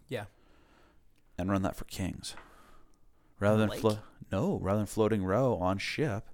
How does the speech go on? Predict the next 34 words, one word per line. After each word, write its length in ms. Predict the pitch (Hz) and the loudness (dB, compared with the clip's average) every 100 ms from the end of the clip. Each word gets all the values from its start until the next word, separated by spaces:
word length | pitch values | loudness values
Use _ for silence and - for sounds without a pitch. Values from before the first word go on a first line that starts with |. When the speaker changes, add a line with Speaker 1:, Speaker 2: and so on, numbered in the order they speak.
| - _ - | -20 _ -14
Speaker 1:
Okay. 280 | 117 123 135 - _ - - - - - | -12 -10 -14 -18 _ -20 -20 -20 -20 -6
Speaker 2:
Just 240 | - 104 - - | -4 -2 -6 -14
run 200 | - 113 113 | 2 4 6
that 160 | 120 | 4
weight 160 | 113 123 | 4 4
all 160 | 90 | 4
the 60 | 95 | 4
way 120 | 107 | 4
to 40 | 117 | 2
the 80 | 127 | 2
bottom, 420 | 127 104 107 - | 2 2 0 -2
and 120 | - | 0
then 60 | 98 | 2
Speaker 1:
Yeah. 140 | 95 98 | 4 2
Speaker 2:
that 80 | - - | -2 -18
fish 340 | - - 120 - | -10 2 2 4
comes 240 | 123 110 | 0 4
up. 120 | 110 | 4
It's 140 | 110 - | 4 0
sitting 180 | - 110 | -2 -2
three, 180 | - 117 | -4 -2
four 180 | 117 | 0
feet 160 | 101 117 | 0 0
up 100 | 104 | -2
off 160 | 98 - | -2 -4
the 80 | |
bottom. 260 | 92 107 90 | 2 4 4
That's 160 | 98 - | 2 0
coming 200 | - 95 | 0 2
out 120 | 95 | 2
of 80 | 90 | -2
the 60 | - | -4
tee. 320 | 110 98 - - | -4 -4 -8 -12
Speaker 1:
Yeah. 160 | 160 | -10